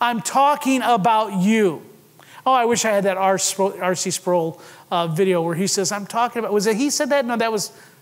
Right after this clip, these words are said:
"What's wrong with you?" That was Paul Washer. "What's wrong with you people? I'm talking about you."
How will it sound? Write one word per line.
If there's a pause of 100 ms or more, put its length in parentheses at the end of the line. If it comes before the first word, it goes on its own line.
(360)
"What's
wrong
with
you?"
That
was
Paul
Washer.
"What's
wrong
with
you
people?
I'm
talking
about
you."